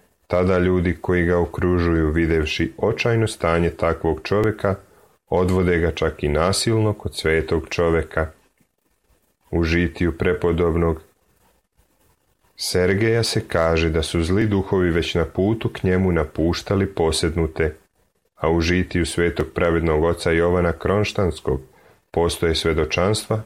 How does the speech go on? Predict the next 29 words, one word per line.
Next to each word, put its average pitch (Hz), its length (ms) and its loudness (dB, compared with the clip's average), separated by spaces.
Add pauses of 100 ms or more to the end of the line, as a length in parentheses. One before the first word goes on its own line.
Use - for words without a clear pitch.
(140)
o 80 80 -2
velikom 120 500 0
broju 85 260 2
slučajeva 92 680 0 (440)
kada 85 260 2
su 85 160 -4
kod 78 200 0
oca 80 260 0
Jovana 104 580 2
dovodili 80 560 0
posednutog, 78 840 -2 (680)
koga 85 300 0
su 82 160 -4
jedva 104 360 2
mogli 90 380 2
da 80 140 0
zadrže 90 680 0
nekoliko 110 600 0
zdravih 82 540 0
muškaraca. 82 800 -2 (1040)
Otac 85 440 -2
Jovan 98 340 2
bi 90 80 0
mu 80 160 2
izlazio 98 480 2
u 90 60 0
susret 92 520 -2
sa 98 140 0
rečima: 80 560 0